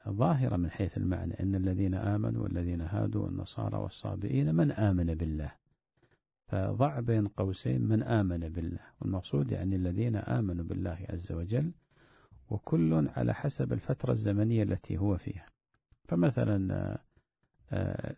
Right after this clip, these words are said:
الأمة اليهود الذين اتبعوا موسى، آه، أتباع موسى هؤلاء، آه، هكذا يقال اليهود، قيل ينسبون إلى يهوذا، وقيل ي-،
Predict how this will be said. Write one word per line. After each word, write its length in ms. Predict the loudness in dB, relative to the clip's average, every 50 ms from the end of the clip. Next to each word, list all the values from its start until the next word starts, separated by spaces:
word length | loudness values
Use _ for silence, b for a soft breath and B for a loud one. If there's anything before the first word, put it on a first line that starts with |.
| _ -8 -6
الأمة 640 | -6 -6 -6 -8 -8 -6 -2 0 0 2 2 0 0 -2
اليهود 460 | -2 0 0 0 2 2 0 0 0
الذين 320 | -2 -2 -2 -2 -2 -2 -4
اتبعوا 500 | -4 -4 -4 -4 -2 -2 -2 -2 -2 0
موسى، 440 | 2 2 2 0 -2 -4 -4 -6 -6 -10 _ _ _ _ _ _ _ _ _ b b b b b b _ -8
آه، 1400 | -4 -4 -2 -2 -4 -4 -4 -6 -6 -8 -8 -10 -10 -10 -8 -8 -10 -10 -10 -12 -10 -10 -10 -10 -10 -10 -10
أتباع 360 | -12 -10 -4 0 0 0 0 0
موسى 360 | 0 0 0 -2 -4 -6 -6
هؤلاء، 640 | -4 -2 -2 0 0 2 2 2 2 0 -2 -2 -4 -8 _ _ -14
آه، 720 | -8 -6 -4 -4 -4 -4 -6 -6 -8 -8 -10 -10 -12 -12 -12 _ _ -14 -8
هكذا 440 | -2 0 0 0 0 0 -4 -2 -2
يقال 480 | -2 -4 -4 -4 -4 -2 -2 -2 -2
اليهود، 380 | 0 2 2 2 2 2 0 -2 -6 -18 -20 _ b b b b b b b b b b _ -2
قيل 180 | 0 0 2
ينسبون 560 | 2 2 2 0 0 -2 -2 0 2 0 0 0
إلى 300 | 0 -2 -2 0 0 0
يهوذا، 520 | 0 2 2 2 4 4 4 2 2 2
وقيل 400 | 0 -2 -2 -4 -4 -4 -2 -2
ي-، 160 | -2 -4 -4